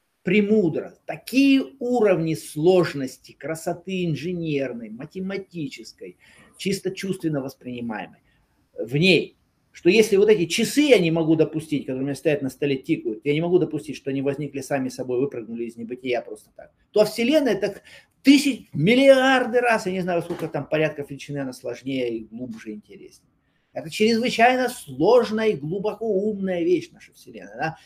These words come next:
перенасыщена, э, мудро-, премудростью, всеми видами премудрости и всеми видами художественного вкуса ещё добавок ко всему. И говорить о ней, что просто так выпрыгнуло из небытия,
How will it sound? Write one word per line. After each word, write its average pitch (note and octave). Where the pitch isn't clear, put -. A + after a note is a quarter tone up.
перенасыщена, G#3+
э, D3
мудро-, F3+
премудростью, F3
всеми G#3+
видами F3+
премудрости F3
и C#3+
всеми E3
видами D3+
художественного B2+
вкуса -
ещё -
добавок -
ко -
всему. -
И C3
говорить D3
о -
ней, D#3
что D3
просто D#3
так D#3+
выпрыгнуло C#3+
из C3+
небытия, D#3+